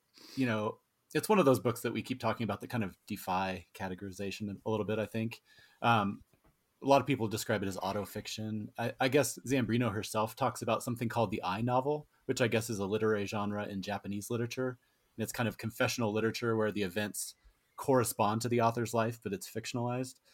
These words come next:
So I'm, I'm walking the tightrope here a little bit. You know, it's, it's on, on the line. But, um, yeah, so the, the narrator of the book is someone named Kate,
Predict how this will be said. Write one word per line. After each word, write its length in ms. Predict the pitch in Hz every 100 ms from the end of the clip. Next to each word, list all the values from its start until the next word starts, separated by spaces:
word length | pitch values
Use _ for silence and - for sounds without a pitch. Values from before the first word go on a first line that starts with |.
| - -
So 320 | - 156 123 - _ _ -
I'm, 140 | 180
I'm 140 | 190 165
walking 320 | 156 147 127
the 100 | 110
tightrope 420 | 123 - 113 113
here 100 | 117
a 60 | 110
little 140 | 107
bit. 220 | 104 107
You 80 | 110
know, 80 | 101
it's, 200 | 101 - -
it's 320 | 104 - - - - - _
on, 240 | 135 139 156
on 160 | 170 170
the 80 | 135
line. 340 | 113 98 98
But, 220 | 131 123
um, 340 | 113 107 113 - _ - - - _
yeah, 240 | 170 135 120
so 260 | - 151
the, 180 | 127 135 123
the 180 | 123
narrator 420 | 127 131 131 127 123
of 100 | 98
the 80 |
book 260 | 98 127 -
is 160 | 123 113
someone 260 | 135 120
named 300 | 110 127 156
Kate, 320 | - 120 -